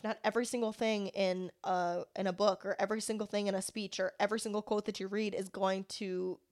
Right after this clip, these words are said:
be for you, is going to relate to you in your life. But the things that are, trusting that they'll stick with you and one day you'll get it and it'll make sense and you'll be able to apply it to your life. The fifth and last thing that I wish I knew when I started my wellness journey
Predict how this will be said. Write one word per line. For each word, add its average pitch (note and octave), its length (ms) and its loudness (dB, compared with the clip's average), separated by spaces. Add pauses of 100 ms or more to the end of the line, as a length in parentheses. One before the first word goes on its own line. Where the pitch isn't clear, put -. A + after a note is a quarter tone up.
be G#3 220 -2
for G3 340 2
you, F#3+ 260 0
is - 140 -2
going F#3 200 -2
to F#3 60 -4
relate F#3+ 420 -4
to - 120 -6
you F#3+ 320 -2
in F3 100 -4
your D#3+ 140 -2
life. F3+ 540 -4
But A3 160 2
the G3+ 100 2
things G3 380 0
that F#3+ 260 0
are, A#3 420 4 (200)
trusting A3+ 540 4
that F#3 160 0
they'll F#3 100 0
stick - 300 -2
with C4 160 2
you D#4 240 6
and F#3+ 220 4
one G3+ 240 6
day G3 440 6
you'll G3 240 2
get F3+ 240 -2
it - 260 -2
and G3 120 2
it'll F#3 160 4
make F3 220 0
sense F#3 360 0
and G3 160 2
you'll F#3 100 0
be F3+ 120 0
able F3+ 140 0
to - 120 -8
apply F#3 300 0
it F#3 160 2
to - 100 -8
your F3 80 -2
life. - 240 -8 (140)
The C#4 120 4
fifth F#4 500 0
and D4 140 2
last B3 320 2
thing F3+ 300 2
that G3 140 2
I G3 120 8
wish G#3 360 4 (100)
I C4 160 4
knew F#3+ 340 2
when F#3 180 4
I F#3 40 0
started F#3 360 2
my F#3+ 120 2
wellness E3+ 440 -4
journey E3 380 -6